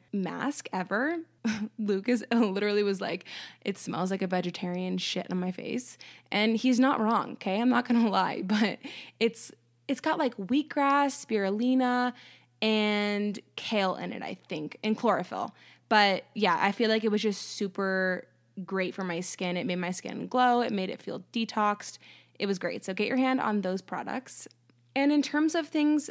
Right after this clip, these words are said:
that I have also been doing for my body, other than just skincare products,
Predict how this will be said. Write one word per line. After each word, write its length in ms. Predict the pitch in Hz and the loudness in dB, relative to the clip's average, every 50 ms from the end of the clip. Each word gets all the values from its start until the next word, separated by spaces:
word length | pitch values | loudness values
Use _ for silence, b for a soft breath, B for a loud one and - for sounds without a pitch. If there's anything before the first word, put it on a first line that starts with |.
| - - | -12 -6
that 200 | 214 226 233 233 | -2 -2 0 2
I 220 | 240 240 240 - - _ | 2 2 0 -2 -6 _
have 200 | - - 233 233 - | -6 -4 -4 -4 0
also 260 | - 202 208 214 - 262 | 0 0 0 0 -2 0
been 160 | 220 277 277 | 2 4 4
doing 240 | 277 285 277 285 262 | 4 4 4 2 2
for 140 | 269 - | 2 2
my 100 | 277 269 | 0 0
body, 380 | 262 269 262 254 262 269 269 - - | 2 2 0 2 2 0 -2 -2 0
other 280 | - 196 190 202 202 208 | -2 0 0 0 -2 0
than 280 | 190 208 196 190 196 | 0 0 0 0 0
just 260 | 185 190 185 185 - - | 0 -2 -4 -4 -6 -10
skincare 580 | - - - _ 190 185 185 185 - 208 208 | -12 -12 -8 _ -4 -4 -4 -4 -4 -6 -6
products, 540 | - - 226 226 233 262 285 302 - - - | -4 -2 -2 -2 0 0 -2 -2 -6 -12 -14